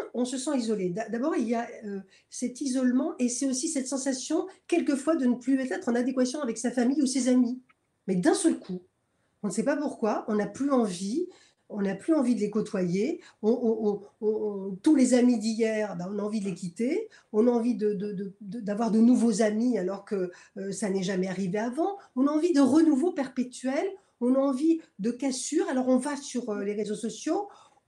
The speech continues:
on essaie de trouver des réponses dans les réseaux sociaux, mais évidemment, il y a une accélération de tout cela parce que ça, on devient fou étant donné qu'on, on, on se jette dans une espèce de, de piscine où il y a des tas d'émotions, de choses, et,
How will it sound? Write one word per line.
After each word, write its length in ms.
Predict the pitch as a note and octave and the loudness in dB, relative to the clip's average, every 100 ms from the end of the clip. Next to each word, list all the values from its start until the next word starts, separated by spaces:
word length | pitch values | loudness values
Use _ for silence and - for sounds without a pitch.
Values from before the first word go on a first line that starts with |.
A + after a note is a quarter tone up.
| - | 0
on 180 | C#4 C#4+ | 4 6
essaie 260 | E4+ E4+ | 6 4
de 100 | B3 | 2
trouver 320 | A#3+ D4 C4 | 0 -2 -2
des 120 | B3 A#3 | 0 0
réponses 480 | C4 C4 C4+ C4 | -2 -2 0 0
dans 80 | A#3+ | 0
les 100 | G3 | -4
réseaux 220 | G3 F3+ | -6 -6
sociaux, 540 | F#3 G#3+ - - F4 G4+ - - - | -8 -8 -6 -2 0 -2 -10 -20 0
mais 280 | A#3+ C4+ D#4+ | 6 6 4
évidemment, 420 | C4 C#4 C#4+ C#4 | 2 2 2 2
il 80 | C4 | 2
y 40 | |
a 40 | A3+ | 2
une 80 | A#3+ | 0
accélération 800 | B3 C4 A#3 A3+ A3+ - B3+ A3 | -2 -2 -2 -4 -6 -4 -2 -2
de 100 | G#3 | -2
tout 180 | B3+ | -4
cela 200 | A#3 C4+ | -4 -6
parce 140 | - F3 | -8 -10
que 60 | |
ça, 100 | - F#3 | -10 -10
on 80 | G3 | -6
devient 280 | F3 F3+ F#3+ | -4 -4 -6
fou 400 | - - A#4 E4+ | -8 -6 -2 -2
étant 160 | G#3 F#3 | -2 -4
donné 240 | G3 G3+ | -6 -6
qu'on, 240 | - F3 E3+ _ _ | -4 -6 -6 _ _
on, 260 | F#3 F3+ F#3 | 2 4 4
on 140 | F3 F3 | -2 -6
se 300 | - F#3 E3+ | -6 -2 0
jette 500 | F3+ B3+ B3+ - - _ _ | 2 2 0 -6 -20 _ _
dans 160 | F3 F#3 | -2 0
une 180 | F3 F#3 | 0 0
espèce 460 | F3+ - A3 F3+ | 0 0 0 0
de, 240 | E3 E3 D#3+ - _ | 0 -2 -2 -10 _
de 120 | E3+ F3+ | -2 -2
piscine 800 | F3 A#3 - - - C4 A#3 | -2 -2 0 -2 0 2 2
où 60 | F#3 | 2
il 80 | F#3 | 0
y 60 | |
a 40 | F3+ | 2
des 200 | F3+ F3 | 0 0
tas 120 | G#3 | -2
d'émotions, 1120 | F#3 F#3 G3+ A#3+ C4+ - - - C4 C4+ B3+ | 0 0 2 4 2 0 -2 -2 2 4 4
de 160 | G3+ G3 | 4 -2
choses, 640 | - - C#4 C4 B3+ G3 | -6 -6 -2 0 0 0
et, 160 | G3 | -2